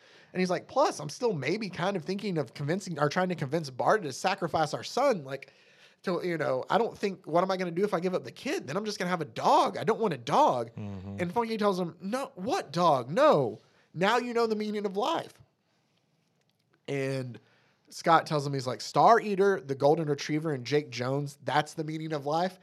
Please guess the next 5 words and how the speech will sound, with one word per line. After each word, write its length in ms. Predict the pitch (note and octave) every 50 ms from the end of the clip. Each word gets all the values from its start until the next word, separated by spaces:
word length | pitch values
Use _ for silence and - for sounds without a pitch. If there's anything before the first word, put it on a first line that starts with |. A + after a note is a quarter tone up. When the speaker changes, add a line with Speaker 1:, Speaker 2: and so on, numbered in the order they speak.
| - - - - _ _ -
Speaker 1:
And 200 | C#3+ C#3 B2 -
Funky 280 | - D#3 D#3 D3 D#3+
just 180 | C#3+ D3 C#3+ -
replies, 560 | D3 C3 - D3 D3 D3+ D3+ D#3 D#3 D3+ D#3 - - - - _ _
"Excelsior!" 1000 | F#3+ G#3 - - - - D4+ D4 A#3+ A3+ A3+ A3 G3+ E3 C3 A2+ G2+ - - -